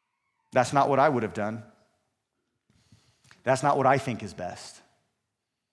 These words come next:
We wrongly judge when we use the standard of our own feelings.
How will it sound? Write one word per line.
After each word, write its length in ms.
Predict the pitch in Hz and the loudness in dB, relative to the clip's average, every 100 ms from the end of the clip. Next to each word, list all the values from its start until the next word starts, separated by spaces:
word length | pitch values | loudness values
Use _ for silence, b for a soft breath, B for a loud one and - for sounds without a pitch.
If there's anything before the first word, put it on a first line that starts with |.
| _ _ _ _ _ | _ _ _ _ _
We 100 | 131 | -2
wrongly 440 | 120 131 147 151 143 | 2 4 4 2 0
judge 580 | 110 139 127 120 - - - b b b b b b b | 2 4 4 2 -8 -12 -20 b b b b b b b
when 140 | - 143 | -4 0
we 80 | 139 | 0
use 180 | 151 | 0
the 80 | 135 | -2
standard 500 | - - 143 143 135 | -4 -2 0 0 0
of 100 | 120 | 2
our 140 | 120 120 | 2 2
own 140 | 117 | -2
feelings. 840 | - 156 135 92 76 - - - | -6 -6 -6 -8 -12 -14 -14 -16